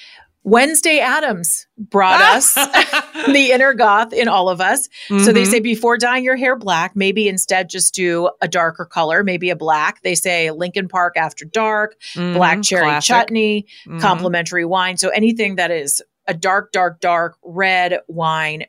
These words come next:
Speaker 1: brown, blue, basically kind of bridging on, on black is
Speaker 2: Yeah.
Speaker 1: the nail trend. And then the last one on the list, classic reds.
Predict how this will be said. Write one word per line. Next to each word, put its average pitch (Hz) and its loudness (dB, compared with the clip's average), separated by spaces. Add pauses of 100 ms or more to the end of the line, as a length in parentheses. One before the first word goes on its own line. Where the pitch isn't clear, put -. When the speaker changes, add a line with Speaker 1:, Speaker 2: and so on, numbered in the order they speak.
Speaker 1:
brown, 151 -2
blue, 139 -6 (960)
basically 226 0
kind 175 -4
of 165 -8
bridging 156 -6
on, 139 -8
on 160 -8
black 277 0 (240)
is 185 0
Speaker 2:
Yeah. 165 2 (480)
Speaker 1:
the 185 0
nail 180 2
trend. 190 -2
And 220 2
then 262 0 (600)
the 196 -2
last 226 2
one 247 -2
on 240 2
the 233 -2
list, 262 -2
classic 302 -4
reds. 208 -6